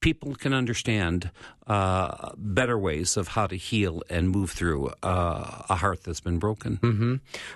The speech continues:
Speaker 2: Feels like we jumped into the death of a loved one where no one who is being, uh,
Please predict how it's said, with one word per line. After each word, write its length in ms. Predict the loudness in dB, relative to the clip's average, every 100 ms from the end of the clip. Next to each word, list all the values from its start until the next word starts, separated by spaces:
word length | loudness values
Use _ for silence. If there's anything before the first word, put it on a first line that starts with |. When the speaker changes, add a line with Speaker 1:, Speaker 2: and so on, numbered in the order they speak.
| -18 -8
Speaker 2:
Feels 320 | -2 0 0
like 120 | -2
we 120 | -2
jumped 420 | -2 0 0 0
into 760 | 0 0 2 2 4 2 0 -2 _ _ _ -4
the 160 | -2
death 400 | 0 2 2 0
of 140 | -2 0
a 40 |
loved 360 | 2 0 0 -2
one 340 | 0 0 -2 -8 _ _ _
where 580 | 0 2 2 2 2 0 -4 -2
no 400 | 2 4 2 2
one 420 | 0 0 0 -2 -8 _ _ _ _
who 280 | 0 2 4
is 140 | 2
being, 480 | 0 0 2 2 -2 -8 _ _ _
uh, 320 | -2 0 -2